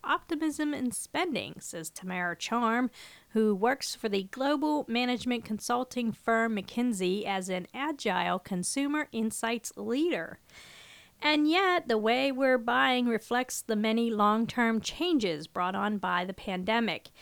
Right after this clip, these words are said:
E-commerce sales, long on the upswing, jumped thirty-two percent in twenty twenty, more than double the growth rate in twenty nineteen, according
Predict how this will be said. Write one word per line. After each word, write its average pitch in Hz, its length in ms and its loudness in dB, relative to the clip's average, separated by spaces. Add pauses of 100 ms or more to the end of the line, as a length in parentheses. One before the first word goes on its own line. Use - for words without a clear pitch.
(260)
E-commerce 214 680 2
sales, 196 580 2 (200)
long 220 480 4
on 202 240 0
the 196 200 -2 (120)
upswing, 202 580 0 (140)
jumped 196 320 0
thirty-two 247 440 0
percent 226 480 -2
in 214 140 -2
twenty 196 320 -2
twenty, 247 460 0
more 165 240 -8
than 180 260 -6
double 233 400 -2
the 220 100 -2
growth 233 440 0
rate 190 260 0
in 208 220 -2
twenty 175 340 -4
nineteen, 190 800 0
according 208 640 2